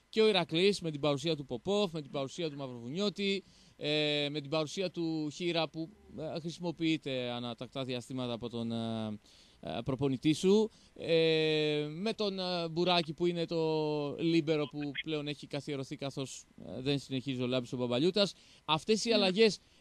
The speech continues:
Speaker 1: έχουνε, σας έχουνε δώσει έναν άλλον αέρα, θεωρείς, έχει μονταριστεί η ομάδα ή μπορείτε κι άλλο να βελτιωθείτε, γιατί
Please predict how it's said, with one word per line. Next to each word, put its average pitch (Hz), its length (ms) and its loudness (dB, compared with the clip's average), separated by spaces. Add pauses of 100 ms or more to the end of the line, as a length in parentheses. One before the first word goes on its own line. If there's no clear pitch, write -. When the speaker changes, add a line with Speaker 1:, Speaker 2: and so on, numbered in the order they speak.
Speaker 1:
έχουνε, 190 800 0
σας 156 280 -4
έχουνε 202 260 0
δώσει 196 260 0
έναν 202 180 0
άλλον 196 400 0 (180)
αέρα, 175 440 4
θεωρείς, 175 540 4
έχει 165 220 -4
μονταριστεί 170 640 -4
η 196 80 2
ομάδα 214 420 0
ή 247 80 0
μπορείτε 214 460 2 (200)
κι 202 120 -4
άλλο 170 240 4
να 151 100 -2
βελτιωθείτε, 151 580 -2
γιατί 185 420 0